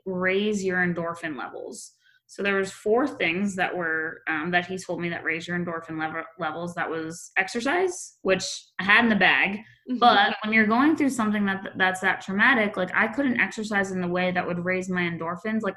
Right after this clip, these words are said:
Speaker 1: I was used to. My body couldn't handle it. Um, so the next thing was chocolate. Um,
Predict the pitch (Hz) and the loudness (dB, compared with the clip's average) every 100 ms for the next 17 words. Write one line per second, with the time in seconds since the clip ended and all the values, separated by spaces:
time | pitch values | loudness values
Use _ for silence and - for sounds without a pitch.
0 | - 180 160 165 196 - - - _ _ | -2 -2 -2 -4 -6 -6 -18 -20 _ _
1 | _ 185 185 196 226 233 202 175 - 185 | _ -2 0 2 2 2 -2 -6 -4 -4
2 | 165 - - _ _ _ _ _ - 190 | -4 -10 -14 _ _ _ _ _ -2 2
3 | 185 180 180 214 202 202 196 196 185 220 | 2 2 0 0 0 2 2 2 2 0
4 | - 220 226 240 285 - - 139 - 185 | -6 -2 2 2 0 -4 -6 -6 -6 -2
5 | 185 226 - _ _ _ - - 240 196 | 0 -2 -6 _ _ _ -20 -12 0 4
6 | 185 175 180 | 4 4 0